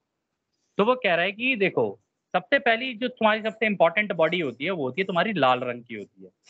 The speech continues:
कह रहे वो तुम्हारी chemical body होती है, ठीक है, जो तुम्हारा chemical है, अंदर से मैम वैसे खून भी हमारा लाल ही होता है।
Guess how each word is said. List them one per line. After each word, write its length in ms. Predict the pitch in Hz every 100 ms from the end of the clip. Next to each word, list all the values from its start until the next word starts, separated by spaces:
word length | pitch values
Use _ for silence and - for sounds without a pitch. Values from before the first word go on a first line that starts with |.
| _ _ -
कह 60 | 170
रहे 80 | 220
वो 100 | 247
तुम्हारी 260 | 214 233
chemical 420 | 254 190 196 202
body 260 | 160 135 123
होती 260 | 104 - 95
है, 80 | 90 _ - _ _ _ _ -
ठीक 160 | 165
है, 220 | 220 107 _ -
जो 60 |
तुम्हारा 220 | 139 160 175
chemical 440 | 165 156 147 110
है, 60 | 113
अंदर 220 | 135 151
से 100 | 160
मैम 140 | 160
वैसे 160 | 160 165
खून 300 | - 139 147
भी 80 | 151
हमारा 220 | 135 143
लाल 220 | 120 120
ही 80 | 127
होता 180 | 107
है। 60 | 117